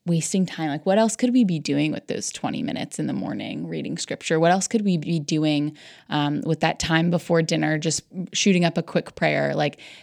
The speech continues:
those moments of, "Is this worth anything? Is this, is this worth my time? What else could I be doing?" Um, and just that reminder here in this passage that Mary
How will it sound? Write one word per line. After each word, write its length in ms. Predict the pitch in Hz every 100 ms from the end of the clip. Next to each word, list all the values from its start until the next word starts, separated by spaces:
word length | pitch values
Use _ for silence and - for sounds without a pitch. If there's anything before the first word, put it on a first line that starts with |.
| -
those 200 | 175 165
moments 460 | 170 170 175 165
of, 300 | 165 151 151 -
"Is 160 | 156
this 300 | 190 240 -
worth 540 | 160 143 147 175 175 -
anything? 420 | 156 180 180 202
Is 100 | 175
this, 340 | - 180 - - - _ -
is 120 | 170
this 180 | 190 -
worth 500 | 156 147 151 165 -
my 220 | 175 160
time? 640 | 147 - 143 139 151 170 170 - -
What 140 | 170 170
else 160 | 170
could 120 | -
I 80 | 180
be 200 | 160 156
doing?" 520 | 139 147 143 160 180 190
Um, 460 | 170 156 151 160 160 - - -
and 120 | 175
just 220 | 165 165
that 180 | 185 165
reminder 520 | 170 160 151 156 160
here 200 | 151 170
in 100 | 160
this 160 | 156 -
passage 580 | - 139 - 165 156 156
that 220 | 165 143
Mary 640 | 165 160 151 156 165 165